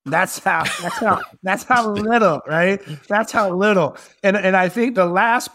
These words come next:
Republican primary before mine, there was, like, thirteen people voted in it, right? And so I show up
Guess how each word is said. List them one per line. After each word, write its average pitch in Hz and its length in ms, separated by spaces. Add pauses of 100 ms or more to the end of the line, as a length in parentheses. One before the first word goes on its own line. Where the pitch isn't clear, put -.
Republican 208 540
primary 196 560
before 156 360
mine, 175 520 (240)
there 214 100
was, 214 140
like, 202 200 (280)
thirteen 214 500
people 269 360
voted 147 300
in 131 140
it, - 140
right? 156 260 (560)
And 165 220
so 170 120
I 208 100
show 208 420
up 175 160